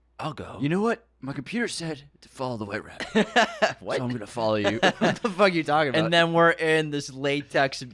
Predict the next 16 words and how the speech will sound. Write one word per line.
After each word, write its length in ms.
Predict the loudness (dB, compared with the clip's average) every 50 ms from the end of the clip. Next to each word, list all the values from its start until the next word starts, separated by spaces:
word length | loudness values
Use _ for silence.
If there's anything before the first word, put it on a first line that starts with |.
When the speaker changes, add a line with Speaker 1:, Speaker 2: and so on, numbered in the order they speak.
| -16 -16
Speaker 1:
crazy 500 | -6 -2 0 2 2 2 0 -2 -4 -4
club 400 | -4 -6 -2 2 2 2 2 0
that 120 | -4 -6 -6
the 60 | -6
Wachowskis 580 | -8 -8 -4 0 0 0 0 -2 -6 -10 -8
came 200 | -6 -6 -4 -2
up 120 | -4 -4 -4
with. 120 | -4 -2
They, 140 | -2 -2 -2 -2
they 120 | -4 -4 -2
did 160 | 0 -2 -2
a 40 | -2
great 320 | -2 0 2 2 2 2
job 300 | 4 4 4 4 4 2
creating 240 | -2 -2 -2 -2 -2
some, 300 | -4 -6 -6 -8 -8